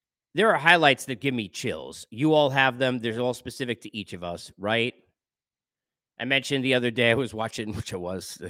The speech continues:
the full game of the Sean Bates penalty shot goal. If you're an Islander fan, you know what I'm talking about. A hockey fan, you probably do. If you're not a hockey fan, you definitely don't. You're like, "Who's that?" I actually went to college with him. We didn't know each other then, but, you know, B U, hi. Um,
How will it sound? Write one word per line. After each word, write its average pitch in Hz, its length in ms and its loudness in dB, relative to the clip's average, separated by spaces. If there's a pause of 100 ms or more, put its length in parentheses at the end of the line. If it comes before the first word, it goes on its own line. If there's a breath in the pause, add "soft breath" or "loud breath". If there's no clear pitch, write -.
(600 loud breath)
the 127 100 0
full 151 280 6
game 127 240 4
of 117 80 0
the 110 80 -4
Sean 127 260 0
Bates 117 240 0
penalty 117 280 -4
shot 110 300 -2
goal. 104 440 -2
If - 120 -12
you're 98 100 -6
an 101 40 -2
Islander 101 280 -4
fan, 104 180 -6
you 95 80 -4
know 92 80 -4
what 92 60 -6
I'm 90 40 -12
talking 123 300 -4
about. 107 160 -4
A - 20 -8
hockey 113 300 -4
fan, 107 200 -6
you 104 80 -6
probably 101 320 -6
do. 95 300 -4
If - 320 -16
you're 107 60 -6
not 117 140 6
a 104 40 4
hockey 101 200 2
fan, 98 160 -4
you 87 80 -8
definitely 85 320 -6
don't. 107 200 -2
You're 92 80 -6
like, 87 120 -8
"Who's 107 240 -6
that?" 98 260 0
I 104 60 2
actually 113 200 0
went 101 120 -6
to - 60 -14
college 104 380 0
with 98 140 -6
him. 98 160 -2
We 90 80 -6
didn't 80 160 -10
know 98 180 0
each 92 160 -4
other 90 160 -4
then, 90 280 -6
but, 78 260 -12
you 82 100 -12
know, 76 160 -12 (580 soft breath)
B 101 180 -2
U, 90 180 0
hi. 92 380 -2 (360)
Um, 107 560 6